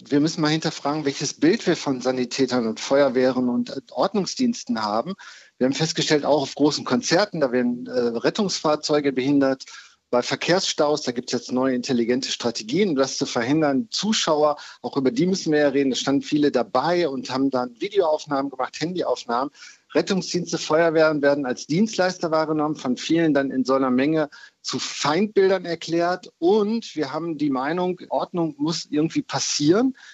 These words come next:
Wir haben mit der Ordnung nichts zu tun. Also, dass Rettungsdienste daran appellieren können, dass wir dann auch vielleicht eine Rettungsgasse bilden, denen helfen, wenn sie angegriffen werden.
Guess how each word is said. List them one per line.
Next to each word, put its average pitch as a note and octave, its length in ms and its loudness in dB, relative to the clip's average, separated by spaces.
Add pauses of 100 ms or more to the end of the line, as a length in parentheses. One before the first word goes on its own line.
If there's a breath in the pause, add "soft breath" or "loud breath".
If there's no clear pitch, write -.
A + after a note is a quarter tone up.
(100)
Wir C#3 140 2
haben F#3 140 2
mit - 120 -2
der D#3 120 2
Ordnung D#3 420 0
nichts E3 300 -2
zu F3+ 100 2
tun. F3+ 440 2
Also, C3 340 2 (180 loud breath)
dass - 220 -2
Rettungsdienste D#3+ 760 2
daran C3 260 0
appellieren C#3 520 0
können, C#3+ 260 2
dass B2 240 -2
wir E3 220 4
dann C#3 240 2
auch G3+ 500 2
vielleicht B2 380 -4
eine A#2+ 100 -6
Rettungsgasse C#3+ 640 -4
bilden, B2+ 320 2
denen A#2+ 200 2
helfen, C3 480 2
wenn B2 120 2
sie A#2+ 120 0
angegriffen A#2 640 -2
werden. B2 240 2